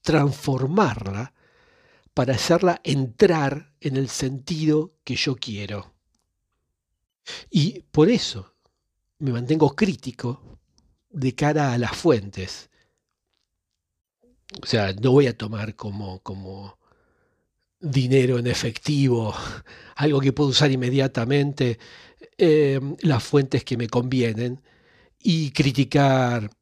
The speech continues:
mucho a, a aquellas que, a las fuentes que me molestan. Intento, intento tener la misma distancia hacia todas las fuentes.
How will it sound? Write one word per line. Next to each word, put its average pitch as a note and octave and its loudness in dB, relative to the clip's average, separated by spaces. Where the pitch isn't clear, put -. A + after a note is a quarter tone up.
mucho C#3 2
a, A#2+ -8
a B2+ -10
aquellas B2+ -4
que, G#2+ -8
a A#2+ -12
las A2+ -8
fuentes C3 -2
que A#2+ -4
me A#2 0
molestan. G#2+ -4
Intento, B2 2
intento A2+ -2
tener D#3+ 0
la D#3+ 4
misma G#3 -2
distancia A#2 -4
hacia C#3 0
todas F3 6
las C#3 0
fuentes. G2 -10